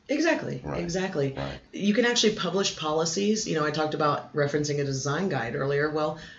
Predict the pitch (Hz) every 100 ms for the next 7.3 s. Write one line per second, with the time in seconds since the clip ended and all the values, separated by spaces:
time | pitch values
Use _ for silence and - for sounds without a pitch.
0 | - _ 202 202 196 185 185 190 220 202
1 | 175 160 - - 185 208 - 180 165 170
2 | 160 143 147 139 147 143 143 151 147 139
3 | 143 143 143 - 127 131 214 220 - -
4 | - - - 156 165 - 143 147 143 151
5 | 139 147 143 139 131 135 131 131 127 127
6 | 131 - - - 139 139 147 139 151 151
7 | 156 165 165